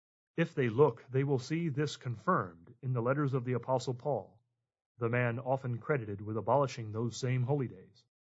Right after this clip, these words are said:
They will see him commanding a Gentile congregation to keep the feast, First Corinthians chapter five, verse eight, during the days of the Passover and the Feast of Unleavened Bread.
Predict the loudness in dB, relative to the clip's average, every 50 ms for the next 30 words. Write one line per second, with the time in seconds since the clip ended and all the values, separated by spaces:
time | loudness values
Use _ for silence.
0 | _ _ _ _ _ _ _ _ _ _ _ _ _ _ _ _ _ _ _ _
1 | _ -4 0 2 2 2 2 2 2 2 2 4 2 2 2 2 2 2 2 2
2 | 0 -2 -2 -2 -4 -2 0 0 0 0 2 2 2 2 2 0 0 0 0 0
3 | 0 0 0 2 2 0 0 -2 -6 -10 -10 -6 -6 -6 -4 -2 -2 -2 -2 -2
4 | -6 -4 -4 -4 -4 -6 -8 -16 -20 _ _ _ _ _ _ -2 -2 -2 -4 -6
5 | -6 -6 -4 -4 -4 -6 -6 -6 -6 -6 -6 -6 -6 -6 -8 -2 2 2 2 2
6 | 0 -2 -4 -4 -6 -4 -4 -6 -6 -8 -10 -14 _ _ _ _ _ _ _ _
7 | _ _ _ 0 2 2 2 2 0 2 4 4 4 4 2 0 -2 -4 -2 0
8 | 0 0 0 0 -2 -6 -6 -8 -10 -16 -20 -20 _ _ -6 -4 -4 -4 -2 -2
9 | -2 -2 -2 -2 -2 -2 0 0 0 0 -2 -2 -2 -4 -4 -4 -4 -6